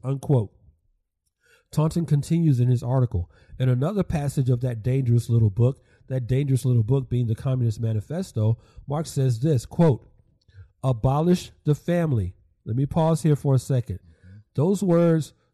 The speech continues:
Speaker 1: O-, Omaha, given the research that you and I both have done,
Speaker 2: Mm-hmm.
Speaker 1: should resonate with you from what we've read on the Black Lives Matters website.
Speaker 2: Right.
Speaker 1: Black Lives Matters on their own website say that they want to get rid of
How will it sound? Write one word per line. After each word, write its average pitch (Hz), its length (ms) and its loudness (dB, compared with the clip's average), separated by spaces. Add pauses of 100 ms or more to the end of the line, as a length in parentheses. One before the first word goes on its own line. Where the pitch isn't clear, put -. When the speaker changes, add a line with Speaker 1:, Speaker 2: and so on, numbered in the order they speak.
(340)
Speaker 1:
O-, 143 320 0
Omaha, 147 440 0
given 151 260 -2
the 147 80 0
research 147 460 0
that 120 100 -4
you 151 160 0
and 139 80 -2
I 135 120 0
both 143 280 -2
have 120 160 -2
done, 123 380 0 (480)
Speaker 2:
Mm-hmm. 98 180 -18
Speaker 1:
should 151 360 0
resonate 160 480 0
with 170 260 2
you 160 60 2
from 147 200 0
what 160 180 0
we've 147 220 0
read 180 220 -2
on 147 80 0
the 147 80 0
Black 160 320 -4
Lives 156 240 0
Matters 156 340 0
website. 151 520 -4 (600)
Speaker 2:
Right. 98 300 -20 (220)
Speaker 1:
Black 185 240 0
Lives 165 320 2
Matters 190 260 -2
on 185 160 0
their 175 240 2
own 208 380 0 (180)
website 120 680 -2 (1080)
say - 240 0
that 151 160 0
they 160 140 0
want 165 180 4
to 131 60 0
get 123 260 -4
rid 156 260 0
of 131 240 4